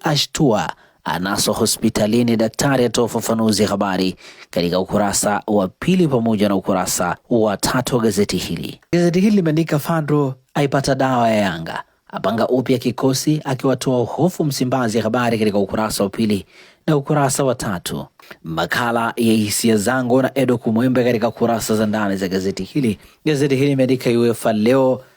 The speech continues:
Club Brugge dhidi ya Aston Villa, mchezo utapigwa saa mbili na dakika arobaini na tano usiku. Mechi zingine ni Real Madrid na Atletico Madrid leo Jumanne saa tano kamili usiku, Santiago Bel-, Bernabeu.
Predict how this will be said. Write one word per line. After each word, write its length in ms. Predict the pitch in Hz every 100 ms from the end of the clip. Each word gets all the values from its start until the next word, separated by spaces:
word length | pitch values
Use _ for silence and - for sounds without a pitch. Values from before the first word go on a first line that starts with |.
| _ _
Club 260 | - 151 139
Brugge 400 | 107 147 120 - - _ _
dhidi 160 | - 87
ya 60 |
Aston 380 | - 104 - 107
Villa, 420 | 101 110 113 110
mchezo 280 | 104 - 107
utapigwa 320 | 107 104 107
saa 160 | 110 110
mbili 320 | 104 127 180
na 120 | 147
dakika 360 | 113 110 117 -
arobaini 260 | 110 104 98
na 60 |
tano 280 | 95 113 95
usiku. 520 | 90 - 160 - 101 - _ -
Mechi 220 | 156 175
zingine 380 | 165 170 208 190
ni 180 | 160
Real 320 | 151 156 156 147
Madrid 380 | 131 113 143
na 200 | 151 151
Atletico 500 | 139 - 131 135 123
Madrid 380 | 127 120 107 131
leo 320 | 104 113 123
Jumanne 600 | 113 117 117 113 120 123 90 _ _
saa 260 | - 147 123
tano 300 | 143 127 117
kamili 380 | 120 117 107
usiku, 420 | 104 - 110 - 101
Santiago 600 | - 98 98 95 90 95
Bel-, 320 | 95 98 92 -
Bernabeu. 680 | 104 98 92 85 90 90